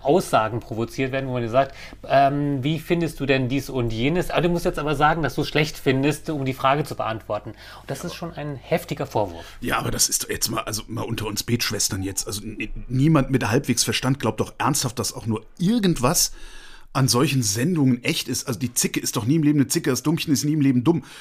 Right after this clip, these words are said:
Speaker 2: Äh, ich persönlich glaub denen noch nicht mal das Wetter im Hintergrund.
Speaker 1: Weißt du,
Speaker 2: Also
Speaker 1: die typischen, auch die G N T M-Zuschauer, wie auch immer man sich die jetzt vorstellt, sagen, „Ich weiß, dass das alles fake ist, bin ja nicht doof.“ Trotzdem haben sie aber am Schluss alle eine Meinung über die jeweiligen Kandidaten.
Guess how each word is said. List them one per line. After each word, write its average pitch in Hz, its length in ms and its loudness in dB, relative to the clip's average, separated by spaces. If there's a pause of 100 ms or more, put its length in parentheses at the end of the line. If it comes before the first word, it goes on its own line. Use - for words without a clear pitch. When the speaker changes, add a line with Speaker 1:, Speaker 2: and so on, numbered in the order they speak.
(160)
Speaker 2:
Äh, 120 180 -4
ich 180 300 2
persönlich 180 420 6
glaub - 240 2
denen 175 140 6
noch 156 140 4
nicht 185 160 4
mal 175 80 4
das 143 200 4
Wetter 180 280 4
im 156 100 4
Hintergrund. 120 800 4
Speaker 1:
Weißt 143 160 2
du, - 40 0
Speaker 2:
Also 139 120 -2
Speaker 1:
die 156 320 0
typischen, 190 420 0
auch 196 240 2
die 180 220 -4
G 170 140 2
N 165 100 0
T 165 120 0
M-Zuschauer, 139 720 -2
wie 123 80 0
auch 135 120 0
immer 185 160 4
man 151 320 0
sich 139 180 0
die - 80 -2
jetzt 139 220 2
vorstellt, 143 420 0 (220)
sagen, 139 320 2
„Ich 113 180 -4
weiß, 127 300 4
dass 147 140 2
das 127 100 -2
alles 113 260 0
fake 156 200 4
ist, - 120 -2
bin 135 100 0
ja 123 80 2
nicht 110 200 -4
doof.“ 165 180 6 (320)
Trotzdem 170 640 -2
haben 147 100 0
sie 139 140 -2
aber 117 100 -6
am 107 100 -8
Schluss 143 340 -4
alle 151 360 2
eine 147 160 0
Meinung 131 460 -2
über 131 160 0
die 139 100 -4
jeweiligen 113 460 -2
Kandidaten. 143 540 -2